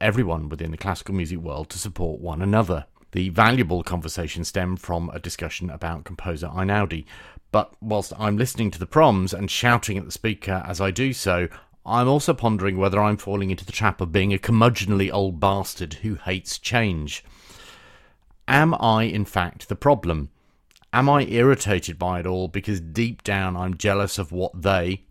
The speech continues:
the commentators, do? It's possible. I'm open to that, and I will hold my hands up to it. Am I, in fact, deflecting my post-B B C bitterness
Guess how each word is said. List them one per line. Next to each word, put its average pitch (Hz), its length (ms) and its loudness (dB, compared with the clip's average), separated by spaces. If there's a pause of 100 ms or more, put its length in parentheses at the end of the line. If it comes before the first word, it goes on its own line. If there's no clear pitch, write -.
(160)
the 101 140 -2
commentators, 95 840 -2 (380)
do? 80 320 2 (380)
It's - 180 -8
possible. 143 640 0 (340)
I'm 123 240 4
open 110 380 4
to 98 100 -4
that, 92 340 -2
and 101 200 0
I 98 160 0
will 98 360 0
hold 82 220 -6
my 85 140 -4
hands 90 260 -4
up 82 160 -8
to 80 180 -6
it. 78 140 -10 (320)
Am 143 220 4
I, 147 140 2
in 131 180 2
fact, - 500 -4
deflecting 87 800 -6
my 82 220 -8
post-B 101 800 -4
B 92 220 -4
C 92 380 -4
bitterness 87 680 -4